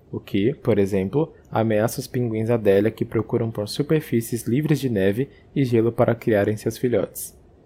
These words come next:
Um outro aspecto é o distanciamento entre áreas de alimentação e reprodução dos pinguins.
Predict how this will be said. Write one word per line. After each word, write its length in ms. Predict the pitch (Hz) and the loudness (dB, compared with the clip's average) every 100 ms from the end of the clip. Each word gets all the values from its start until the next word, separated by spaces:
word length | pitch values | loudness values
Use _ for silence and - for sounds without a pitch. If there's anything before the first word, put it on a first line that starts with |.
| - - _ | -20 -20 _
Um 100 | 143 | 0
outro 300 | 151 175 151 | 0 4 2
aspecto 640 | 123 - 107 104 - 151 156 | 2 2 2 2 2 -2 2
é 120 | 120 | 2
o 40 | 120 | 2
distanciamento 880 | 135 - 165 160 151 110 123 147 | -2 2 0 4 0 2 0 2
entre 340 | 131 123 120 110 | 0 2 6 8
áreas 280 | 120 151 131 | 8 6 6
de 80 | |
alimentação 840 | 113 113 107 104 98 - 98 107 196 | 4 4 0 0 -2 2 2 2 -2
e 80 | |
reprodução 600 | 127 131 - 120 123 - | -2 -2 0 0 0 -4
dos 160 | 113 123 | -4 -4
pinguins. 640 | - 156 120 92 87 - | -2 -2 0 -2 -4 -16